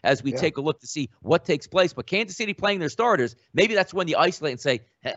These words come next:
Speaker 1: uh, hey, Kansas City's playing the starters. I'll take 'em first half," basically to be up by a field goal.
Speaker 2: Mm-hmm. Exactly. I mean, that's a great
Speaker 1: Yeah.
Speaker 2: look. And he, and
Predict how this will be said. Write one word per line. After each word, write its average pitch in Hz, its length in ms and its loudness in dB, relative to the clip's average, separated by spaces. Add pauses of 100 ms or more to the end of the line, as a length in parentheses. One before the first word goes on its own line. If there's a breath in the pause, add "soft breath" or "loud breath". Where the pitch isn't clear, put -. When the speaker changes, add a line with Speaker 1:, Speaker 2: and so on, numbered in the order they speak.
Speaker 1:
uh, - 60 -18 (180)
hey, 123 120 -8
Kansas - 260 -10
City's - 140 -6
playing 143 160 0
the 104 60 -4
starters. 135 280 2
I'll 110 80 2
take - 180 0
'em 98 60 -8
first 117 300 0
half," 135 240 4
basically 110 260 -2
to 95 80 -4
be 107 80 0
up 104 100 0
by - 120 2
a 104 60 2
field 98 240 4
goal. 98 80 2
Speaker 2:
Mm-hmm. 117 80 0 (560)
Exactly. 90 600 6
I 85 40 0
mean, 87 120 -2
that's 92 180 0
a 82 60 -4
great 87 300 4
Speaker 1:
Yeah. 85 100 2
Speaker 2:
look. 82 120 -2
And 95 180 -2
he, 113 280 -6
and 127 240 2